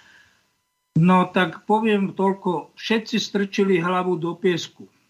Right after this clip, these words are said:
Nikto nechcel sa k tomu vyjadriť, nedostali sme od nich ani žiadnu reakciu, žiadnu odpoveď. S niekoľkými samozrejme sme hovorili kuloárne a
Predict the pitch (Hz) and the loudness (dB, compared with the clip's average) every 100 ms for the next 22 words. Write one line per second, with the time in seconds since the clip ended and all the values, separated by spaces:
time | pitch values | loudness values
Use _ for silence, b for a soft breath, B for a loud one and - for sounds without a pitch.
0 | _ - 185 233 233 - 214 185 190 - | _ -4 0 0 0 0 2 2 -2 -4
1 | - 202 - 185 - 196 190 180 180 175 | -2 0 -2 -6 -2 0 0 2 2 2
2 | 165 180 170 180 220 220 208 - 202 185 | 0 -2 0 0 2 2 0 0 2 2
3 | 165 180 180 180 185 175 175 175 165 196 | -2 -4 -4 -4 -4 -2 -2 -2 0 2
4 | 208 214 202 190 180 - - 175 175 160 | 4 2 2 0 -2 -4 -6 -4 -2 0
5 | 196 202 220 175 - - 180 175 185 - | 2 2 0 -4 -8 -2 0 2 0 -2
6 | B B B B B _ 165 151 220 247 | B B B B B _ -4 2 2 2
7 | 226 208 196 190 185 160 185 190 175 180 | 2 0 0 -2 -2 -4 -4 -4 -4 -4
8 | 170 160 151 160 175 180 175 170 156 - | -6 -8 -6 -4 0 0 0 -2 -4 -2
9 | 185 190 180 175 175 175 190 196 - _ | 2 2 2 0 -2 -2 -2 -2 -8 _
10 | _ _ _ _ _ _ _ 226 | _ _ _ _ _ _ _ -4